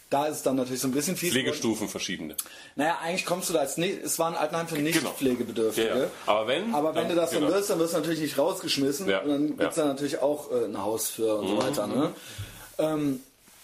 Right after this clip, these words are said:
Speaker 1: und da gab's natürlich ein Café und ein Restaurant und da sind die dann immer essen gegangen und so weiter. Und wir haben's da auch immer, ne, mit Blaumann und so.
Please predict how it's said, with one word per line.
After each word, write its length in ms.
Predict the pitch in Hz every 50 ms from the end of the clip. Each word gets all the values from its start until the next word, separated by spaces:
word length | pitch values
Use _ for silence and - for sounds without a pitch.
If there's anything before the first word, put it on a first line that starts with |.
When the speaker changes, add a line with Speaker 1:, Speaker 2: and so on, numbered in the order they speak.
| - - - - - -
Speaker 1:
und 220 | 139 139 131 135
da 200 | 143 131 139 160
gab's 260 | 165 - 151 151 151 -
natürlich 440 | 165 139 139 151 143 123 - - -
ein 80 | 127 123
Café 600 | - 110 98 - - - 139 170 175 170 165 156
und 200 | - - 117 110
ein 20 | 104
Restaurant 680 | 110 107 - - 117 101 120 151 170 170 170 170 -
und 80 | 131 123
da 180 | 127 120 120 117
sind 120 | 113 120 127
die 60 | 123
dann 140 | 120 113 120
immer 200 | 117 123 - -
essen 220 | 165 165 - 185
gegangen 300 | 160 139 147 143 151 143
und 60 | 127
so 60 | 120
weiter. 200 | 127 127 127 160
Und 120 | 127 135 123
wir 120 | 135 131
haben's 220 | 139 156 156 - -
da 100 | 143 127
auch 200 | 120 123 - 143
immer, 220 | 120 123 117 110
ne, 220 | 113 113 139 151
mit 180 | 147 127 113 101
Blaumann 420 | - 120 113 117 123 135 139 151 165
und 100 | 165 165
so. 380 | 170 185 185 175 135 107 -